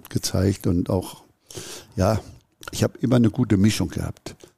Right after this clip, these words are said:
Ich hab, äh, diese Individualisten gehabt, aber diese Arbeit auf der anderen Seite oder den normal gestrickten, sag ich immer, der alles so mitgebracht hat, aber von die, vom, von der einen Seite nicht genug und von der anderen Seite, der dann so dazwischen war, die hab ich eigentlich immer gehabt. Und das war für mich,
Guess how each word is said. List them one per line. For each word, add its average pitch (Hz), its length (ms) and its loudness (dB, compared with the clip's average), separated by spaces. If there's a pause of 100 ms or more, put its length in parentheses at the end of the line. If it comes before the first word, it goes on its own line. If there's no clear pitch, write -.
(100)
Ich - 60 -12
hab, - 240 -12
äh, - 320 0
diese 98 180 2
Individualisten 104 640 2
gehabt, 139 380 2
aber 95 140 2
diese 98 240 0
Arbeit 110 340 4
auf 101 140 2
der 98 160 2
anderen 107 260 2
Seite 110 300 2
oder 104 200 4
den 101 180 2
normal 101 360 4
gestrickten, 117 460 -4
sag 104 100 2
ich 101 80 0
immer, 113 140 2
der 98 160 4
alles 127 220 2
so 104 100 0
mitgebracht 107 500 0
hat, 123 140 2 (400)
aber 107 200 0
von 104 220 0
die, - 100 0 (160)
vom, 107 280 0 (100)
von 107 120 2
der 101 120 4
einen 107 140 4
Seite 107 200 4
nicht 127 240 0
genug 113 380 2
und 98 80 2
von 98 140 0
der 98 100 4
anderen 107 280 4
Seite, - 40 -12 (380)
der 110 100 4
dann 104 160 4
so 110 100 2
dazwischen 101 520 4
war, 95 240 4 (480)
die 110 160 0
hab 117 80 2
ich 110 120 2
eigentlich 107 220 0
immer - 260 2
gehabt. - 300 -4
Und 92 100 -4
das 101 140 0
war 113 140 2
für 113 140 2
mich, 117 360 2